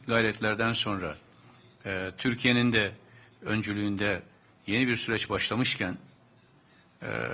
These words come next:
ve bütün dikkatler buna yoğunlaşmışken böyle bir kararın alınması, e, kapsamlı müzakerelerin, e, psikolojik ortam bakımından,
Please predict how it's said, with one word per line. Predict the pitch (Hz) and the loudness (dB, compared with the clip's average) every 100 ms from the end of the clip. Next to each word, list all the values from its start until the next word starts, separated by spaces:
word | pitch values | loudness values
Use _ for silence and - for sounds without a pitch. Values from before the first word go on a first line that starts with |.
| 65 | -2
ve | 107 117 113 | 2 2 0
bütün | 110 139 135 117 | 0 4 4 2
dikkatler | 120 117 - 117 110 | 0 -2 2 0 2
buna | 123 | 4
yoğunlaşmışken | 123 101 92 87 - 104 - 101 90 90 | 4 2 -2 -2 -4 -4 -6 -4 -4 0
böyle | 127 139 | 2 4
bir | 110 92 | 2 -2
kararın | - 95 98 95 | -4 -2 -2 -2
alınması, | 101 107 98 95 - 156 - - _ - _ _ - | -2 -2 -4 -4 -4 -6 -6 -20 _ -20 _ _ -12
e, | 101 98 98 - - - | -6 -6 -6 -12 -20 -8
kapsamlı | 104 - 113 117 | -8 -4 -2 -2
müzakerelerin, | 95 104 92 101 95 95 104 113 117 - - - | -2 -4 -4 -6 -6 -4 -4 -4 -6 -10 -20 -14
e, | - 92 | -12 -6
psikolojik | - - 101 - | -4 -2 -4 -2
ortam | 98 92 104 98 | -8 -4 -4 -4
bakımından, | 92 104 95 113 135 | -4 -4 -2 -2 -4